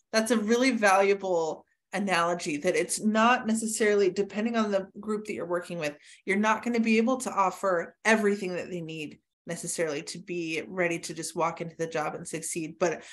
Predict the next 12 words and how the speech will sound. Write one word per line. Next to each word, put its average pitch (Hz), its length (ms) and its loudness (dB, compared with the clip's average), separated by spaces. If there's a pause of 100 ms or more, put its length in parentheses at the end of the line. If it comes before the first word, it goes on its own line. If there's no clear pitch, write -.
(260)
being 226 180 10
able 214 200 6
to 208 220 -2
establish 180 580 2
a 170 60 -2
foundation 170 600 -2
of, 151 180 -4 (320)
"We 190 140 0
need 185 260 2
at - 240 0
least 170 440 -2
these." 135 500 -4